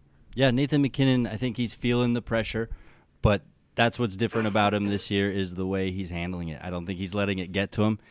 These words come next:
He knows he's gotta be better, and he knows he's gotta score some goals, but he's, uh, you know, keeping it,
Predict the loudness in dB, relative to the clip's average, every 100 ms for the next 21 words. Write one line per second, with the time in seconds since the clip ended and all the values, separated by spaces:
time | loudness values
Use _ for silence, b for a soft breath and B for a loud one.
0 | b b -2 2 2 0 -2 0 0 -2
1 | -2 0 2 2 0 -2 -4 -4 -4 -6
2 | -6 -6 -4 -6 -2 0 0 -2 -2 -4
3 | -8 b b b -6 -4 0 0 0 -2
4 | -6 -4 -4 -4 -10 _ _ -4 -2 0
5 | -2